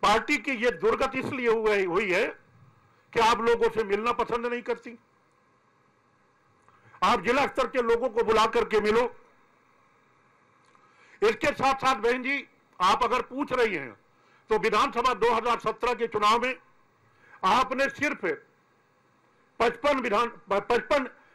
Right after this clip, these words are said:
जनसभाएं लगाई और बीच में कई दिन छुट्टी मार दी,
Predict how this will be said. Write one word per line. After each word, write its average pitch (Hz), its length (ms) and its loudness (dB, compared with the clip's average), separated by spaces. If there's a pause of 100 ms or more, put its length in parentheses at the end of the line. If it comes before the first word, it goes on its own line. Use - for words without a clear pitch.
(120)
जनसभाएं 208 560 0
लगाई 143 340 -2 (2250)
और 226 200 0
बीच 277 260 0
में 285 200 -6
कई 269 200 0
दिन 302 160 -4
छुट्टी 254 320 -6
मार 165 220 0
दी, 110 200 -18